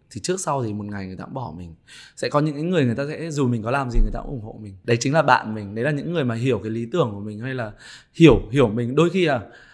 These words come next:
họ cũng chẳng biết là mình đang định làm gì đâu, nhưng mình cứ làm gì họ cũng đã ủng hộ cái đó. Miễn là mình vui, miễn là mình hạnh phúc. Thì nhiều khi bản thân mình chưa chấp nhận được cái chuyện đó, như là Duy vừa đề cập. Nhưng mà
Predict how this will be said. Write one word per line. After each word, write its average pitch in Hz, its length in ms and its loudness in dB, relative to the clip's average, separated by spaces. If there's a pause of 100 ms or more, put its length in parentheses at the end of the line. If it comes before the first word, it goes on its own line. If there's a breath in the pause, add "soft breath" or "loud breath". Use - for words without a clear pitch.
(140 loud breath)
họ 139 200 6
cũng 170 160 -2
chẳng 113 320 0
biết 214 200 6 (600)
là 127 260 2
mình 127 360 -4
đang 147 140 0
định 160 160 -2
làm 113 200 0
gì 117 140 -2
đâu, 143 160 0
nhưng 160 260 -2 (380 loud breath)
mình 131 160 2
cứ 175 80 0
làm 151 180 4
gì 120 100 -2
họ 110 160 -6
cũng - 140 -6
đã - 140 4
ủng 143 140 -2
hộ 110 180 -8
cái 101 80 -8
đó. 127 160 -14 (100)
Miễn 160 160 -2
là 185 100 2
mình 120 160 2
vui, 139 300 -2
miễn 143 160 -6
là 170 100 -4
mình 120 120 0
hạnh 117 200 -6
phúc. 185 180 -4 (420 loud breath)
Thì 127 300 4 (260 loud breath)
nhiều 147 280 4
khi 170 540 0 (340)
bản 101 240 6
thân 147 120 -2
mình 131 120 -2
chưa 151 140 -2
chấp 196 120 -4
nhận 180 240 -6
được 113 100 -8
cái 107 80 -12
chuyện 95 180 -12
đó, 101 240 -10
như 147 160 -2
là 113 100 -2
Duy 123 180 -4
vừa 120 120 -6
đề 104 140 -2
cập. 92 180 -12 (400)
Nhưng 139 300 -2
mà 101 300 2